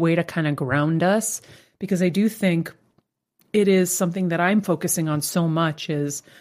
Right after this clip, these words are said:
okay, at this point, we know we're in it, right? Like, before it was like, we have to let everybody know we're in it. <laughs> Like, I was, like, trying to get everyone to take this seriously.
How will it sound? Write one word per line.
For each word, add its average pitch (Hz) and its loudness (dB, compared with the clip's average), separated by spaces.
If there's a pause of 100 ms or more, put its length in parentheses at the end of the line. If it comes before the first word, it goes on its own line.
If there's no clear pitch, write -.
(260)
okay, 170 0 (1600)
at 190 2
this 277 4
point, 247 6
we 202 8
know 180 8
we're 160 6
in 143 4
it, 127 -2 (360)
right? 170 4
Like, 175 2
before 262 8
it - 6
was 190 6
like, 185 2 (440)
we 202 6
have 220 6
to 202 2
let 190 8
everybody 165 4
know 151 4
we're 135 0
in 135 2
it. - -2 (240)
<laughs> 311 8
Like, 254 6 (280)
I 226 4
was, 226 4
like, 196 2
trying 262 4
to 269 6
get 202 6
everyone 208 4
to 202 6
take 233 4
this 190 2
seriously. 185 4